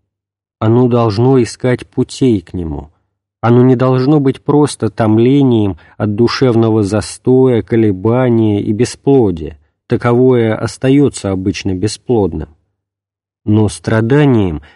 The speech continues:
вследствие неприобщенности к Богу, вследствие отчужденности от Него. Из такого страдания возникает живая и энергичная воля —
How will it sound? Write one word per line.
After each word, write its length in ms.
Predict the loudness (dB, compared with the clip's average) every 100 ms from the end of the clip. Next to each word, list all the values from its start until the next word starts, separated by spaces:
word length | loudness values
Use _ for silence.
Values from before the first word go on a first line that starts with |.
| _
вследствие 920 | -8 0 0 0 -4 0 2 2 2
неприобщенности 1200 | 2 0 2 0 0 -4 -4 0 2 2 0 -4 -6
к 100 | -4
Богу, 540 | 0 2 2 -2 -8 _ _ _
вследствие 680 | -4 0 0 -2 0 0 2
отчужденности 1160 | -2 -6 -2 0 0 2 2 2 0 -4 -6
от 180 | -6 -4
Него. 480 | -2 -2 -4 -10 -18 _ _ _ _ _ _ _
Из 200 | -4 -4
такого 500 | -2 -6 0 0 2
страдания 920 | 0 -4 -4 -2 0 2 2 0 -4 -12 -20 -2
возникает 840 | 2 2 2 -2 0 0 2 -2 -6
живая 760 | -6 0 2 2 2 2 0
и 240 | 0 2 2
энергичная 840 | 2 0 -2 -4 -6 -4 -2 0
воля — 560 | 0 2 2 0 -4